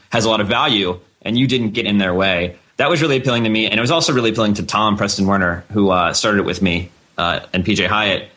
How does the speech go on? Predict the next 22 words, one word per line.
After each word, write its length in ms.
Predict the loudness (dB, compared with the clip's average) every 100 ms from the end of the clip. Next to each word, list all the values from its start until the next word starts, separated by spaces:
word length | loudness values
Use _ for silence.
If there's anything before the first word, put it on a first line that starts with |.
| _ _ _ -4
And 120 | -2
I 60 | 0
think 180 | 0
we 80 | 0
had 120 | 0
a 60 | 0
lot 120 | 0
of 60 | -2
the 60 |
same 200 | 0 0
ideas, 420 | 0 0 0 0 -2
and 180 | -2
we 80 | 0
were 280 | 0 0 0
working 280 | 0 0 0
with 340 | 0 -2 -6
each 200 | -4 0
other 280 | 0 0 0
on 120 | 0
a 40 | 0
project. 600 | 0 0 0 -2 -4 -2
Well, 360 | 0 -2 -4